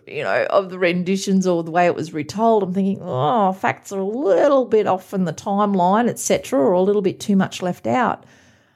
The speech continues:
At the end of it, if I hang on to that, that, you know, that person shouldn't think that way or shouldn't have that point of view, I'm still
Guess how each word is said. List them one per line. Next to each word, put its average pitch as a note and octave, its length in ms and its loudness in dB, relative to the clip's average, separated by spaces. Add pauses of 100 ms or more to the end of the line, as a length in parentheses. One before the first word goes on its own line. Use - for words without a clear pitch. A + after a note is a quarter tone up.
(260)
At C#4 160 -4
the D4 300 -2
end D#4 280 2
of F#3 200 4
it, - 240 -2 (880)
if A#3 160 -2
I A3+ 80 2
hang A#3 360 0
on A3 200 4
to C4 80 2
that, E4 320 -2 (160)
that, A#3+ 460 2
you A#3 140 2
know, A3 360 4
that A3+ 280 -2
person A3 340 2
shouldn't A#3 560 0
think F#3+ 300 -2
that - 220 -10
way C4 280 0
or G3 100 0
shouldn't G#3 360 -2
have F#3+ 240 0
that G3+ 200 -2
point G3 260 2
of F3+ 80 0
view, F3+ 380 -2 (1300)
I'm G#4+ 280 2
still G#3+ 720 2